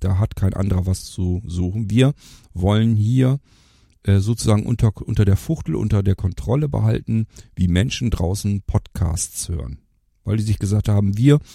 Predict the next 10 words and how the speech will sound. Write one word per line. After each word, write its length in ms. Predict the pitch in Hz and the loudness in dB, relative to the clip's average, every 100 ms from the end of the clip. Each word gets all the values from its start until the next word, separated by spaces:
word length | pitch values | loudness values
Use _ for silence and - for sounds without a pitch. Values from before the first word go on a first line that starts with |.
| - | -20
sind 260 | - 120 120 | 0 2 2
dafür 200 | 110 120 | 0 -2
zuständig, 600 | - 131 - 113 107 - | -4 -8 -2 0 0 0
wie 100 | 104 | -2
die 300 | 101 92 95 | 0 0 2
User 260 | 143 120 120 | 2 2 -2
Experience 960 | 107 - - 151 135 127 123 113 - | -2 -6 -2 2 4 6 4 2 -2
dann 220 | - 107 95 | 0 0 0
so 80 | |
ist, 360 | 95 190 - | -2 -2 -4